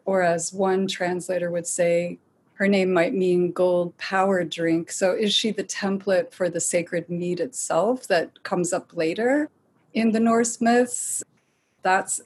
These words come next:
a thought there. And, and then as the bright one, sharing, uh, as some translators say, sharing first with human women. And so that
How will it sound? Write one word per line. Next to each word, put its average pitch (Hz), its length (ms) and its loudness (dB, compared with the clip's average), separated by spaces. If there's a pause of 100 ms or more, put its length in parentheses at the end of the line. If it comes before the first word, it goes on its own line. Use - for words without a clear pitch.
a 196 80 -2
thought 202 480 -2
there. 185 420 2
And, 185 160 0
and 202 140 2
then 202 120 4
as 185 260 0
the 175 280 -2 (400)
bright 185 320 4
one, 170 560 0 (480)
sharing, 196 1040 2 (640)
uh, 185 260 4
as 214 240 4
some 226 220 6
translators 190 560 2
say, 190 220 2
sharing 202 480 2
first 220 520 2
with 185 220 -2
human 196 540 2
women. 147 480 -2 (920)
And 180 480 2 (120)
so 180 720 4
that 180 460 4